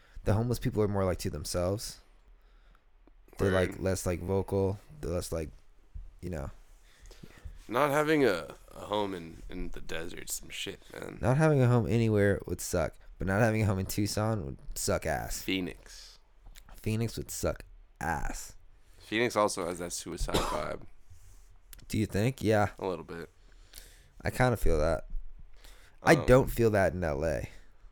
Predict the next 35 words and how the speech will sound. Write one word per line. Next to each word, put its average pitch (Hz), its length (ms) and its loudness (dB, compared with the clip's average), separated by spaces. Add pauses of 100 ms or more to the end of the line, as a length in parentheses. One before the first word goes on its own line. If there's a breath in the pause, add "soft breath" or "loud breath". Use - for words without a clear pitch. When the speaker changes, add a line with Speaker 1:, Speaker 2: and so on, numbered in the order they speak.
Speaker 2:
Yeah. 87 240 -6 (240)
Speaker 1:
Not 95 300 -2
really. 78 400 -2 (500)
Speaker 2:
It's - 100 -16
'cause 113 180 -2
weed's 92 300 -2
legal. 87 220 -4 (840)
Speaker 1:
You 95 100 0
think? - 320 -4 (140)
I 117 120 4
don't 147 180 6
know. 113 260 4
It's 92 160 0
like, 107 160 2
if 107 140 0
you 127 120 2
feel 117 280 2
that, 139 280 6
all 104 140 4
you 123 80 4
gotta 120 120 4
do 117 100 2
is 107 100 0
go 98 140 0
to 110 60 2
the 90 100 -2
beach, 85 340 -4
and 73 100 -6
it's 73 200 -6
just, - 160 -6
the - 80 -4
Speaker 2:
<laughs> - 40 -6
Speaker 1:
feeling's 80 320 -4
gone. 76 280 -6 (440 loud breath)
Speaker 2:
Uh, 87 300 -2